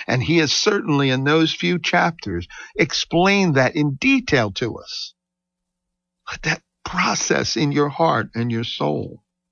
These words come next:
Again, the joy of Jesus was his absolute surrender and sacrifice to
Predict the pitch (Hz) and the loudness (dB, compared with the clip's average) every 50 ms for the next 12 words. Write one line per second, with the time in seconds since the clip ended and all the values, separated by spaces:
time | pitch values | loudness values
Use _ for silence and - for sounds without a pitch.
0 | _ _ _ _ _ _ _ _ _ _ _ _ _ _ _ _ _ - 127 131 | _ _ _ _ _ _ _ _ _ _ _ _ _ _ _ _ _ -6 -6 -2
1 | 143 196 208 202 170 139 131 123 139 135 117 117 - 196 185 196 196 196 202 202 | 0 2 2 4 4 4 4 2 2 0 0 -2 2 4 4 4 4 4 2 2
2 | 190 - - - 175 160 143 113 104 127 160 185 196 196 185 156 160 156 143 - | 0 0 2 0 0 0 0 -2 0 2 2 2 4 2 2 2 0 0 0 0
3 | 135 139 139 135 127 - - - - - - - _ - - 175 175 151 139 160 | 0 2 2 2 0 -2 -6 -14 -20 -20 -20 -20 _ 0 2 2 4 4 2 0
4 | - _ _ - - 156 165 180 180 185 - - - - - - 185 180 185 185 | -6 _ _ 0 0 2 4 4 2 0 -2 -4 -10 -8 0 2 2 4 4 2
5 | 170 156 147 147 139 135 131 135 - - - - 143 123 123 123 135 143 170 190 | 0 2 2 2 4 2 0 0 -2 -6 -2 0 0 2 2 2 2 2 2 2
6 | 202 196 170 143 110 104 90 87 85 87 - - - - - - - - 135 135 | 2 2 2 0 0 -2 -2 -4 -6 -8 -10 -14 -20 -20 -20 -16 -4 -2 0 0
7 | 131 117 - - - - - 190 190 185 - 147 127 - - - - 104 90 85 | 0 0 -2 -4 -2 0 0 0 0 -2 -2 -2 -2 -2 -4 -6 -6 -4 -4 -4
8 | 82 73 76 - - - - _ - - - - _ - - - - 151 147 147 | -4 -6 -6 -6 -8 -8 -8 _ -20 -20 -20 -20 _ -6 -4 2 4 4 4 4
9 | 143 143 147 147 | 4 2 0 -2